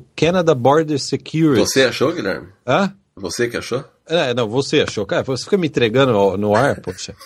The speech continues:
Speaker 2: <laughs>
Speaker 1: Eu
Speaker 2: É, pode continuar, Guilherme.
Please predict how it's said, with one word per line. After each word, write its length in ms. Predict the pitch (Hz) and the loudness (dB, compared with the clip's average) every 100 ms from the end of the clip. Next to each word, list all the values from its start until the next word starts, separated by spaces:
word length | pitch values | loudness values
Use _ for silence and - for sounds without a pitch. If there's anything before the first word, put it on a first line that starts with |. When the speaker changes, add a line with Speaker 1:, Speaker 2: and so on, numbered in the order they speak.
| - - - | -10 -10 -14
Speaker 2:
<laughs> 480 | - - - - - | -14 -16 -14 -12 -4
Speaker 1:
Eu 120 | 143 131 - - - _ - - 135 117 - 233 196 - - - - - - - - - - - _ _ _ _ _ - - - _ - - - - - - - - 135 123 - _ _ _ _ _ _ _ _ _ _ _ _ - - - _ - | -2 -2 -4 -10 -20 _ -20 -6 -4 -4 -10 -8 -8 -12 -18 -20 -20 -20 -20 -12 -12 -8 -10 -10 _ _ _ _ _ -8 -8 -18 _ -14 -12 -12 -14 -16 -20 -20 -18 -14 -14 -16 _ _ _ _ _ _ _ _ _ _ _ _ -20 -18 -20 _ -6
Speaker 2:
É, 200 | 98 80 | -2 -2
pode 240 | 90 - 131 | -4 -4 -4
continuar, 360 | 151 123 92 | -2 -2 -2
Guilherme. 260 | - 62 | -4 -10